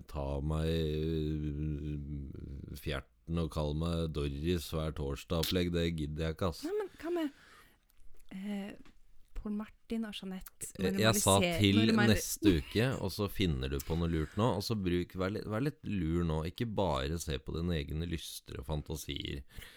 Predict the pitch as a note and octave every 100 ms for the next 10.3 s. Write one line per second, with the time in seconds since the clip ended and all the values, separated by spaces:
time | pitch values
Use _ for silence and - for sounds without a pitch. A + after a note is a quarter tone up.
0 | - - _ - A2+ A#2+ - F2+ F2+ F2+
1 | E2 E2+ - G2 F#2+ F#2+ F#2+ G2+ - C#2+
2 | - G#2 G#2 A#2 E2 A#1+ A1+ A#1 A#2+ C#3
3 | - - _ - F2+ D2+ C2+ F2+ E2+ -
4 | D2+ F2 E2 - - - G2 - - E2+
5 | E2 - E2+ F2+ A#2 B2 - - - G2
6 | F2+ F2 F#2+ E2 E2+ F#2 C#3 C#3+ _ _
7 | - - - - - - _ _ _ -
8 | - - - - - G3 A#3+ G#3 D#3+ D#3+
9 | C4 - - - - - - - C2 D2
10 | E2 E2 F2